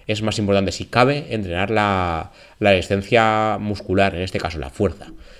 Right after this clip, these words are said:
al menos dos veces por semana, según las nuevas guías. Ejercicios que podemos hacer en casa sin peso: sentadillas, peso muerto, flexiones, lo que se nos ocurra, que de hecho, ya, ya os digo, como, como experiencia propia, que yo he hecho esto sin peso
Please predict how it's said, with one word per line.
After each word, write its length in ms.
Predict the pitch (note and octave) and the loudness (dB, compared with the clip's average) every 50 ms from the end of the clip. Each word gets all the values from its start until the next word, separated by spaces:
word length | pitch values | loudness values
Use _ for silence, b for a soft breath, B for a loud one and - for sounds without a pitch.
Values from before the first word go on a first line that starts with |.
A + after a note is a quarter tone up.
| B B | B B
al 160 | B F#2+ F#2+ | B 2 4
menos 440 | G2 G#2+ C3 D3+ E3+ F#3+ G3 - - | 4 6 6 6 4 2 0 -2 -4
dos 220 | - A2+ A#2 A2 G2 | -2 0 0 2 2
veces 240 | G#2+ G2 A2 G2+ - | 0 -2 -2 0 2
por 160 | F3 F3 - | 2 2 4
semana, 460 | - A2 A2 A#2+ B2 C3 C3 C#3 C#3 | 2 0 2 2 2 0 0 -4 -6
según 440 | - - - F#2+ F#2 G#2 B2 C3 C3 C3+ | -6 -2 0 0 2 2 0 0 -2 -2
las 240 | A2+ G2+ F#2 - - | -2 -2 -2 -2 0
nuevas 240 | G2 G2+ F#2 - - | 0 0 0 -2 -2
guías. 300 | F2 D2 C2 - - b b b b b b b b b | -4 -4 -4 -6 -12 b b b b b b b b b
Ejercicios 580 | A2+ G#2 G#2 G2 - A#2 A2 - C3+ B2 A#2+ - | 0 0 0 0 0 0 2 4 6 6 6 4
que 100 | - A2 | 2 2
podemos 220 | A#2+ A#2 A2+ G#2+ | 2 4 2 2
hacer 140 | A2 A2 A2 | 0 -2 -2
en 80 | A2 | -2
casa 180 | G#2+ A2 G#2 A2+ | -2 -4 -4 -4
sin 260 | - - B2 A2+ A2 | -4 -2 -2 -2 -2
peso: 380 | - F3 F3+ - G2+ D#2 - - - - - b b b b b | -2 -2 -2 0 -2 -4 -4 -8 -16 -20 -20 b b b b b
sentadillas, 800 | - - G2 F#2 - E2 G2+ B2+ C#3 C3 B2+ C3 C3 C3 - | -4 -2 -2 -2 0 2 4 6 8 8 8 6 4 2 0
peso 180 | - G2 - F#2+ | -2 -2 -2 0
muerto, 460 | F2+ A2 B2+ B2+ B2+ - B2 B2 B2 | 0 0 0 2 4 4 4 4 4
flexiones, 560 | - G2 F2 - - A#2+ A#2+ B2+ B2+ B2 - | 2 -2 -4 -2 0 2 2 2 0 -2 -2
lo 100 | A2 G2 | -4 -4
que 60 | F#2 F2+ | -2 -4
se 80 | F2+ | -4
nos 160 | F2+ E2+ D#2+ | -4 -6 -6
ocurra, 460 | F2 - - A#2 - B2 B2+ C3 B B B B B B B B B B B - | -8 -6 -4 -2 0 0 -2 -2 B B B B B B B B B B B -2
que 320 | - A#2 A#2+ B2+ A2+ - F2 F2 | 4 6 6 6 4 0 -4 -2
de 100 | F2 F2+ | -2 0
hecho, 160 | F2+ - A#2 | 2 2 2
ya, 280 | A2 - - F2 F#2 | 2 2 0 -6 -4
ya 100 | F2 F2+ | -2 0
os 100 | F2 E2 | 0 2
digo, 200 | - F#2+ G2 G2+ | 2 2 2 0
como, 200 | - - E2+ - - | 0 -4 -10 -10 -10
como 540 | - E2+ D#2+ D#2 D2+ D2+ D2+ D#2 D#2 D#2 D#2+ | -8 -6 -4 -2 -2 -2 0 0 0 0 0
experiencia 380 | D#2+ - - D#2 F2 F#2+ G2+ F2+ | -2 -4 -4 -4 -2 0 0 2
propia, 320 | F2 G2 F#2+ - A2+ A2 | 2 0 2 4 2 2
que 140 | - F#2 E2 | 2 0 0
yo 140 | E2+ F2+ F#2 | 2 2 2
he 20 | |
hecho 180 | F#2 - G2 F#2+ | 2 2 0 0
esto 160 | - - F#2+ - | 0 0 -4 -4
sin 220 | - G2 G2 F#2+ | -2 -2 -4 -2
peso 440 | - - G2 F#2+ - - - - | 0 -2 0 0 0 -2 -4 -6